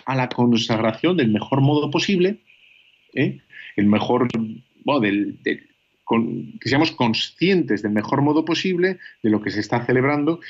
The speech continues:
y así podernos unirnos a ese sacrificio espiritual para que no nos pase lo que les pasaba al Antiguo Testamento, que lo vivían de forma, digamos,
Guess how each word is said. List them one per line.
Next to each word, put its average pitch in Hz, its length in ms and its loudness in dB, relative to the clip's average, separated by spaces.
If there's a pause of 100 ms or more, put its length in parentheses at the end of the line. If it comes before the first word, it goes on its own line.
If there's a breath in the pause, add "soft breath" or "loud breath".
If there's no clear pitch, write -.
(120 loud breath)
y 214 140 2
así 190 260 -2
podernos 165 580 -2
unirnos 127 880 0
a 107 120 -4
ese 110 180 -2
sacrificio 135 920 0 (160 loud breath)
espiritual 113 800 0 (260 loud breath)
para 135 160 0
que 139 100 2
no 139 120 4
nos 175 180 2
pase 175 360 -2
lo 165 140 0
que 123 100 -4
les 107 140 -2
pasaba 123 600 -2 (180 loud breath)
al 101 120 0
Antiguo 107 300 0
Testamento, 123 760 0 (280 soft breath)
que 107 360 2
lo 113 260 0
vivían 127 340 0
de 139 80 0
forma, 123 600 0
digamos, 110 680 -2